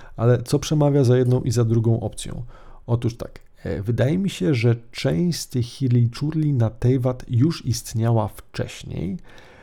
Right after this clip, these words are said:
em, i są na ten temat chyba jakieś podania czy książki, więc na pewno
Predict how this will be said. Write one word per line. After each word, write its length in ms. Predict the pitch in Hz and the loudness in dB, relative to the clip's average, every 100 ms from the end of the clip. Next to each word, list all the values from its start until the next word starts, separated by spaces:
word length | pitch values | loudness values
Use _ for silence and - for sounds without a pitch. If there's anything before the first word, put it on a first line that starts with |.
| - - _ - | -20 -20 _ -2
em, 1000 | 117 107 104 104 107 104 101 104 107 120 147 | 4 6 6 8 8 6 4 4 2 0 0
i 440 | 165 185 185 180 | 0 2 0 0
są 300 | 151 - 143 | -2 0 2
na 140 | 143 127 | 2 2
ten 180 | 127 | 0
temat 300 | 117 131 123 | 0 2 2
chyba 180 | 120 113 | 2 0
jakieś 200 | 107 113 | 0 -4
podania 540 | - 104 143 165 147 127 | -4 -2 0 2 0 -2
czy 140 | 143 | -4
książki, 520 | 123 139 147 123 127 | -2 0 0 -2 0
więc 220 | 120 120 | 2 2
na 100 | 123 | 0
pewno 460 | 120 165 170 165 - | 0 0 2 2 0